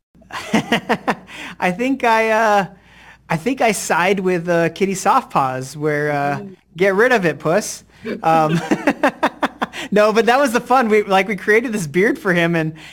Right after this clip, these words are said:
Speaker 1: and we were like, "Ah, you know what? He wears it well." Uh, but, uh, you know what? I, I, I love that by the end of the, the story, he's kind of, he's become this elevated hero and gone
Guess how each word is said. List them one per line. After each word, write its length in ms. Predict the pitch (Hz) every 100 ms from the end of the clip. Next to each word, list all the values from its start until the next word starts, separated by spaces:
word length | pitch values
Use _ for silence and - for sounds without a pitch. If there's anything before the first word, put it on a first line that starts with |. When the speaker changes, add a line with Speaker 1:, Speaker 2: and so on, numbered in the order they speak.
| -
Speaker 1:
and 140 | 175
we 100 | 190
were 100 | 185
like, 440 | 185 175 170 160 - - _ _ _
"Ah, 220 | - 202 -
you 140 | 165 214
know 160 | 285
what? 340 | 302 330 330 -
He 160 | 143 214
wears 300 | 214 294 294
it 120 | 160
well." 560 | 147 240 233 123 - -
Uh, 340 | 180 175 165
but, 360 | 151 180 175 170 - - -
uh, 60 |
you 100 | 190
know 80 | 190
what? 140 | 208 196
I, 140 | 196
I, 180 | 190 180 185
I 100 | 180
love 360 | 175 180 175
that 180 | 170 156
by 140 | 156
the 140 | 151 151
end 160 | 165
of 120 | 160 139
the, 300 | 143 139 -
the 160 | 147
story, 560 | 139 - 143 147 143 139 - - _
he's 240 | 147 131
kind 240 | - 156
of, 240 | 143 131 -
he's 260 | - 160 135
become 420 | - 139 - 160
this 180 | 139 - -
elevated 520 | 151 143 143 131 127
hero 500 | 139 131 135 143 147 - - - -
and 320 | 135 131 131
gone 200 | 127 139